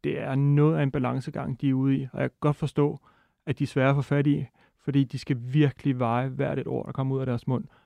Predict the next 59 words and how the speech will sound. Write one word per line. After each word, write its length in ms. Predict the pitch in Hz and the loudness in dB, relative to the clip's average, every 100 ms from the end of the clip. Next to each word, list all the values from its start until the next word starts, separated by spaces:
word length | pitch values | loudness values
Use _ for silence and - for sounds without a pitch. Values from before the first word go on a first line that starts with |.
| _ _ | _ _
Fordi 300 | 139 127 127 | 0 0 0
lige 220 | 131 147 | 0 0
så 100 | 151 | 0
snart, 300 | 151 131 - | 0 0 -2
at 160 | 123 | -6
de 160 | 131 127 | -4 -2
enten 380 | 139 139 156 143 - | -2 0 -2 -2 -6
kommer 260 | 143 131 123 | -4 -4 -4
til 160 | - | -4
at 120 | 143 | -4
sige 180 | - 135 | -4 -4
lidt 180 | 131 131 | -2 -4
for 100 | 139 | -2
meget 320 | 131 135 151 | 0 0 0
eller 120 | 139 | 0
lidt 180 | 123 131 | 0 0
for 120 | - | -2
lidt, 220 | 135 139 - _ _ _ | 0 0 -2 _ _ _
så 140 | - 143 | -10 -6
står 220 | - 143 | -2 -2
sådan 100 | 143 | 0
nogle 100 | 139 | 0
typer 300 | - 143 143 | 0 0 0
som 200 | 143 131 | 0 0
Jeppe 300 | 131 131 151 | 0 0 -2
og 120 | 135 | -2
jeg, 220 | 123 131 143 _ _ _ - | 0 0 -2 _ _ _ -6
og 100 | 131 | -2
Stanis 440 | 135 131 143 - | 0 2 0 -2
og 120 | 143 | -10
Troels 380 | - 135 139 143 | -2 0 0 -6
og 200 | 147 127 | -4 -2
andre, 220 | 131 143 - _ _ - | -2 -4 -8 _ _ -6
og 60 | |
er 40 | 120 | -4
klar 220 | 135 127 | -2 -2
til 100 | 147 | -2
at 60 | |
hugge 200 | 120 135 | 0 -2
til 220 | - 139 139 _ _ - | 0 -2 -2 _ _ -4
og 100 | 135 | 0
holde 180 | 127 | 0
dem 100 | 135 | 2
op 140 | 131 135 | 0 0
mod 140 | 139 | -2
de 160 | 123 143 | 0 2
ord, 300 | 131 143 - _ _ _ | 2 0 -6 _ _ _
øh, 440 | 151 135 123 120 117 - _ _ _ | -6 -2 0 -2 -4 -10 _ _ _
når 180 | 233 139 | 0 0
vi 60 | 117 | 2
så 120 | 135 | -2
står 220 | - 139 | 0 2
nede 120 | 135 | 2
i 40 | 135 | 2
Katar 520 | 135 - 127 131 131 _ _ - | 0 -2 -2 -2 -6 _ _ -14
og 100 | 131 | -8
siger, 220 | - 123 - _ - | -2 -2 -4 _ 0
"Ho, 160 | 131 | 4
ho, 240 | 139 135 | 6 6